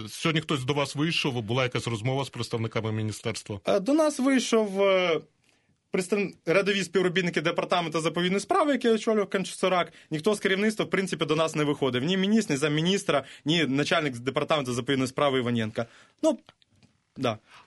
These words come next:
Speaker 1: А от ви робите оці заяви, так, а взагалі хтось проводить якийсь незалежний моніторинг, аудит, е, заповідних фондів? Е, м-, можна говорити якось більш конкретно, що там відбувається, чи,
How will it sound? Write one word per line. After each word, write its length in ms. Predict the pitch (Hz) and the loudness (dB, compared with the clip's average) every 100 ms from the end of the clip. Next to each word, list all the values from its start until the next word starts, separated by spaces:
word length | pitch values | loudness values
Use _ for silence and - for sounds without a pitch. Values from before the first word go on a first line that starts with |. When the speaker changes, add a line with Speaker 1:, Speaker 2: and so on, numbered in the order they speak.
| _ | _
Speaker 1:
А 160 | 127 143 - - | -2 -2 -2 -4
от 200 | 160 139 | -4 -2
ви 160 | 156 | 0
робите 280 | 170 156 156 | 0 0 -2
оці 180 | 147 151 | -2 0
заяви, 500 | 139 165 190 156 127 - | 0 0 0 -2 -4 -2
так, 260 | 147 - - | -4 -2 -2
а 200 | 143 143 | 0 0
взагалі 280 | 120 170 | -2 -2
хтось 200 | 180 185 | -2 -6
проводить 440 | - 196 226 196 - | -4 -4 -2 -2 -4
якийсь 280 | 139 151 - | -4 -6 -4
незалежний 640 | 139 143 156 170 151 151 143 | -2 0 2 0 0 -2 0
моніторинг, 720 | 143 147 147 160 165 151 - | 0 0 0 0 2 0 -2
аудит, 600 | 143 131 127 123 151 - | -2 0 0 0 0 0
е, 640 | 135 120 117 113 113 110 104 | 0 2 2 2 0 -2 -2
заповідних 580 | 123 - 135 139 135 | -2 0 0 2 0
фондів? 680 | - - 147 123 104 101 95 | -2 0 2 2 -2 -4 -2
Е, 20 | |
м-, 420 | 101 95 101 110 120 | -2 -2 -2 -2 -2
можна 460 | 117 135 190 415 196 | -2 2 2 2 2
говорити 400 | 170 170 160 143 | 2 0 0 -2
якось 180 | 147 | -2
більш 240 | 120 151 - | -2 -2 0
конкретно, 560 | 156 151 165 156 143 | 0 0 0 0 -2
що 220 | 123 - 165 | -2 -2 0
там 180 | 156 | 0
відбувається, 920 | 135 147 107 139 135 135 113 98 - 95 | 0 -2 -2 0 2 2 2 -4 -8 -8
чи, 300 | - 127 | -6 -6